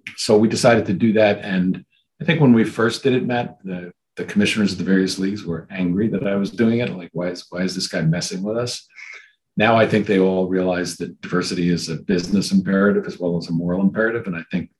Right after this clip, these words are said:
all of the commissioners tell me that they use it with their teams where the results aren't as good. The league offices all do pretty well in terms of hiring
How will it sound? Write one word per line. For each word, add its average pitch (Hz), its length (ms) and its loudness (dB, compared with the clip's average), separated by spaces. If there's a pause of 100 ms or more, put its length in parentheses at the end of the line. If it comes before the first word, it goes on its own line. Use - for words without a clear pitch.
(440)
all 95 200 0
of 85 60 0
the 80 60 -4
commissioners 92 520 -2
tell 101 120 2
me 95 120 6
that 90 200 0
they 90 100 0
use 90 300 2
it 98 120 -2
with 87 160 -6
their 85 180 -4
teams 90 480 -2
where 95 120 0
the 85 80 -2
results 85 760 -6
aren't 90 240 -6
as 98 140 -4
good. 107 320 2 (440)
The 95 60 -6
league 92 320 2
offices 90 500 -2
all 113 200 2
do 98 180 0 (100)
pretty 104 200 2
well 104 200 4
in 104 80 -2
terms 92 220 0
of 90 80 -10
hiring 95 460 0